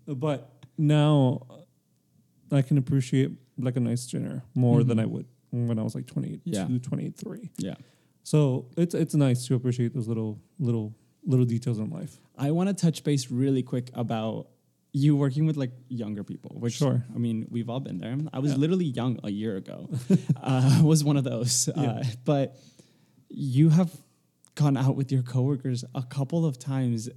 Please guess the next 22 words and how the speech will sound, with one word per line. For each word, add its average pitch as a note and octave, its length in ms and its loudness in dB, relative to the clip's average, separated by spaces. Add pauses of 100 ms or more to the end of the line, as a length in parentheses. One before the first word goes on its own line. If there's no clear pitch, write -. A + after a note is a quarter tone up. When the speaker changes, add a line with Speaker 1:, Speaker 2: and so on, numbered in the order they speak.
(140)
Speaker 2:
and A#2 300 -4 (320)
told C3+ 320 -4
me C3+ 80 0
about - 300 -10
this. - 340 -14
Speaker 1:
So B2+ 600 2
w-, A#2+ 200 -8
the A#2+ 100 0
first D#3 300 0
time B2 160 6
we A#2 100 2
went A2+ 160 2
out, A2 280 0
we A#2+ 140 0
went A2+ 240 -2
to A#2+ 220 -2
happy A#2+ 280 -4
hour, A#2 120 -4
'cause D3 160 4
I D#3 60 4
work D3+ 280 2
downtown, B2 680 0